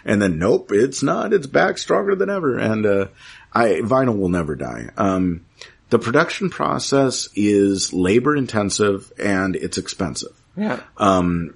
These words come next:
Speaker 2: That's
Speaker 1: it's
Speaker 2: having produced a record,
Speaker 1: <laughs> Yeah.
Speaker 2: it's, it is, it's expensive.
Speaker 1: Yeah. So, you know, it,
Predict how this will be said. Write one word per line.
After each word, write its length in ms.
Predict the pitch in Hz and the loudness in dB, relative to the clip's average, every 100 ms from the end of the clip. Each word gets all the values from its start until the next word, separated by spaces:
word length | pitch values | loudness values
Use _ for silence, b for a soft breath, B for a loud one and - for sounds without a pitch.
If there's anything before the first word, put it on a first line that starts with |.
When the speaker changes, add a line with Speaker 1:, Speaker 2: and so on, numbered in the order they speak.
| - | -10
Speaker 2:
That's 160 | - 110 | -4 2
Speaker 1:
it's 160 | - | 2
Speaker 2:
having 240 | 135 135 127 | 2 -2 -2
produced 560 | 123 127 131 139 - | 0 0 0 -2 -6
a 40 | 131 | -2
record, 480 | 131 131 135 123 | 0 0 0 0
Speaker 1:
<laughs> 80 | 117 | 0
Yeah. 180 | 151 - | 0 -2
Speaker 2:
it's, 220 | - - | -6 -4
it 280 | 185 123 127 | -4 0 -2
is, 240 | 131 120 | -2 -4
it's 200 | 117 104 120 | -8 -8 -8
expensive. 680 | 104 - - 123 123 117 95 | -10 -6 -6 -4 -6 -6 -2
Speaker 1:
Yeah. 420 | 98 90 65 - B B B | 0 0 -4 -10 B B B
So, 540 | 101 - 123 110 104 98 | 0 0 2 2 2 0
you 180 | 127 113 | 0 2
know, 240 | 98 92 | 2 2
it, 140 | 101 | 0